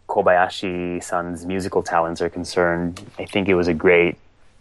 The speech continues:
great chance for her to show what she, what she's capable of. And on that note, I also agree that a lot of people really do like,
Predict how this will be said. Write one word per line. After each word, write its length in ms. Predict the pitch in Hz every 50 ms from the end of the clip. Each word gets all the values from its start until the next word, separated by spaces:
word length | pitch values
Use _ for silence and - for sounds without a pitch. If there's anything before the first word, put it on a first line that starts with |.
| _ _ _ _ -
great 220 | - 113 107 95 -
chance 340 | - - 95 90 90 85 -
for 60 | 92
her 140 | 90 92 87
to 60 | 85
show 340 | 82 - - 98 90 87 85
what 260 | 85 85 85 85 - _
she, 760 | - - - - 90 90 87 85 85 82 85 85 82 82 82
what 160 | 80 90 90
she's 180 | - - 95 78
capable 440 | - - 92 90 92 85 82 82 80
of. 240 | 78 78 80 80 - - - - - _ _ _ _ _ _ - - _ _ - - - - _ - - - - -
And 520 | 98 107 98 98 95 95 95 95 90 90 - - - - - - - - - - -
on 140 | 113 120 131
that 120 | 175 151
note, 140 | 110 107 104
I 80 | 107
also 300 | 113 120 123 - 120 101
agree 240 | 95 87 95 104 107
that 140 | 92 87 85
a 40 | 85
lot 580 | 82 85 92 98 104 107 110 107 107 104 101 95
of 140 | 90 87 -
people 340 | - - 95 - 90 87 87 82
really 220 | 92 95 92 92
do 160 | 87 90 92 90
like, 240 | 85 82 82 82